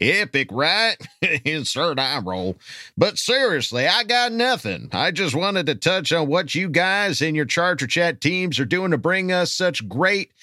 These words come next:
shamelessly positive information.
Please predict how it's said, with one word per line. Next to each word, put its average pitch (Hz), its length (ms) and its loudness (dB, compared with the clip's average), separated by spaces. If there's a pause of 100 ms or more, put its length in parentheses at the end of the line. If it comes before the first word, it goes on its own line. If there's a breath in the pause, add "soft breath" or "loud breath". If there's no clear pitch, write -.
(120 soft breath)
shamelessly 269 800 0
positive 170 680 -2
information. 175 880 0